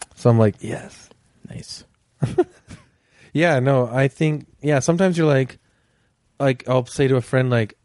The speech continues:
Speaker 1: "I think I'm going crazy." <laughs> And then my friend will be like, "People that are crazy don't think they're crazy."
Speaker 2: Yeah.
Speaker 1: <laughs>
Speaker 2: And I've, I've heard other people say that and, like, uh, like a musician, we mo-, I'm not gonna say her name, but she's like,
Speaker 1: Ooh,
Speaker 2: she's
Speaker 1: we narrowed
Speaker 2: just,
Speaker 1: it
Speaker 2: like,
Speaker 1: down.
Speaker 2: afraid she was a s-,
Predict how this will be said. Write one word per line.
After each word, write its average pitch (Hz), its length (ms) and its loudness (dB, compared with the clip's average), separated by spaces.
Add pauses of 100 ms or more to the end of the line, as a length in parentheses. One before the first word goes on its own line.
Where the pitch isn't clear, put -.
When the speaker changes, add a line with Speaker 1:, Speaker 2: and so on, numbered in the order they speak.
Speaker 1:
"I 143 80 -8
think 170 240 -6
I'm 180 120 -4
going 175 200 -4
crazy." 151 720 -4
<laughs> - 260 -16
And 196 200 2
then 190 180 4
my 170 140 2
friend 180 360 0
will 180 80 2
be 160 120 0
like, 135 360 0 (1040)
"People 143 260 -2
that 123 200 0
are 110 140 0
crazy 117 420 -4
don't 110 260 -4
think 104 180 -6
they're 101 120 -4
crazy." 98 360 -8
Speaker 2:
Yeah. 170 360 0
Speaker 1:
<laughs> - 40 -4
Speaker 2:
And - 20 0 (200)
I've, - 80 -
I've 226 200 0
heard 220 180 2
other 185 240 2
people 175 240 -2
say 180 180 2
that 156 140 0
and, 131 160 -4
like, 113 320 -8 (480)
uh, 120 420 -10 (280)
like 170 120 0
a 165 40 2
musician, 143 680 -2
we 127 140 -4
mo-, 117 100 -2
I'm 110 140 -6
not 117 100 -2
gonna 101 120 -10
say 98 260 -10 (100)
her - 160 -2
name, 101 240 0
but - 260 -10 (260)
she's 135 160 -6
like, 143 100 0
Speaker 1:
Ooh, 175 420 0
Speaker 2:
she's 139 300 -2
Speaker 1:
we 123 40 -2
narrowed 123 100 2
Speaker 2:
just, 120 100 0
Speaker 1:
it - 20 2
Speaker 2:
like, 143 80 0
Speaker 1:
down. 123 160 0
Speaker 2:
afraid 135 300 -2
she 135 120 -4
was 127 200 -2
a - 20 -6
s-, 107 260 -12